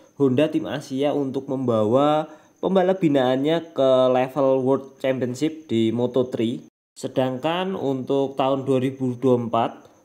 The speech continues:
Honda Tim Asia sudah melengkapi skuad pembalapnya di tahun dua ribu dua puluh empat nanti.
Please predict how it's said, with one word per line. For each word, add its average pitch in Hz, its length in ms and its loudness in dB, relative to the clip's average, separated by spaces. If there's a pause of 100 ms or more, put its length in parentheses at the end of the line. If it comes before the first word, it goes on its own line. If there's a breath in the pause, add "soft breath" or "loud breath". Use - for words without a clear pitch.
Honda 127 320 4
Tim 127 240 0
Asia 143 560 0
sudah 156 400 -2
melengkapi 131 880 0
skuad 160 480 -2
pembalapnya 131 640 0
di 131 160 -4
tahun 143 560 0
dua 135 160 2
ribu 123 160 -2
dua 123 160 2
puluh - 80 -2
empat 117 160 -2
nanti. 101 480 -4